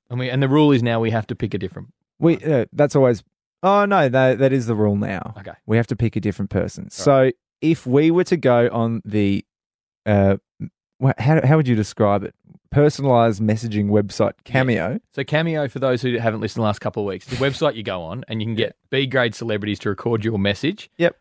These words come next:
Speaker 1: for a sum of money. A lot of A F L players are on this.
Speaker 2: Yep.
Speaker 1: Along with,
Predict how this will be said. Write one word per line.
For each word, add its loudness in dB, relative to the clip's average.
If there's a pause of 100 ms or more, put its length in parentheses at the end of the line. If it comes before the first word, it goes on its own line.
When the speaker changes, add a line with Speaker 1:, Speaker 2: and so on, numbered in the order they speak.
(120)
Speaker 1:
for 0
a -2
sum -4
of -6
money. -4 (400)
A -8
lot 0
of -2
A -6 (140)
F -8
L -4
players -2
are -4
on -4
this. -8
Speaker 2:
Yep. -4 (140)
Speaker 1:
Along 0
with, -4